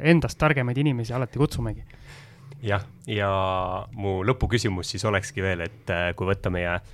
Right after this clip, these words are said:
Speaker 2: pikk vestlus kokku, taas on meil saade läinud planeeritust pikemaks, aga eks, eh, palju tarkusi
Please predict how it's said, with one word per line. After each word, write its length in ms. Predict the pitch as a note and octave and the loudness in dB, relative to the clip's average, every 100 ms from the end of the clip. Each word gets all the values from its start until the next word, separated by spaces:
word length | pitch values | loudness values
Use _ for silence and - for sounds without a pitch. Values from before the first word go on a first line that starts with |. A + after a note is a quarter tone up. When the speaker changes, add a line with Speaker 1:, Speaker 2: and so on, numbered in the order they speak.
| - - - - - - | -20 -20 -20 -20 -8 -4
Speaker 2:
pikk 180 | - | 0
vestlus 320 | C3+ C#3 A2+ - | 2 2 0 2
kokku, 540 | C#3+ - - G2 F#2 | 2 2 -2 0 2
taas 220 | A2 G2 G2+ | 4 4 6
on 80 | |
meil 200 | F#2+ G2 F#2+ | 6 6 4
saade 300 | - A#2 G#2+ | 6 6 8
läinud 280 | A2 G#2+ G2 | 8 8 6
planeeritust 580 | B2 A#2 B2+ G#2+ G2 - | 8 8 8 6 0 0
pikemaks, 680 | D#3 A#2 F#2 F#2+ - - G2+ | 0 2 2 0 2 2 4
aga 680 | F#2+ F#2+ F#2+ F#2 F#2 F#2 | 4 4 4 4 4 2
eks, 300 | F#2+ - - | 0 -2 -2
eh, 240 | F#2+ F#2 F#2+ | 2 4 4
palju 400 | A#2+ G#2+ G#2 G2+ | 6 8 8 8
tarkusi 460 | B2+ A#2+ A2 A2 | 6 6 4 2